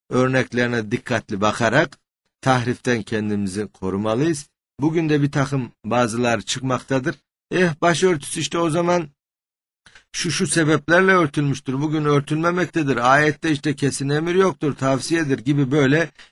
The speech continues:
işi sulandırmaya, tahrife kadar gidilmektedir.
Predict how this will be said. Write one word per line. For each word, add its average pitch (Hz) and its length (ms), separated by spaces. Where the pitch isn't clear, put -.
işi 135 260
sulandırmaya, 135 1040
tahrife 127 540
kadar 104 280
gidilmektedir. 117 880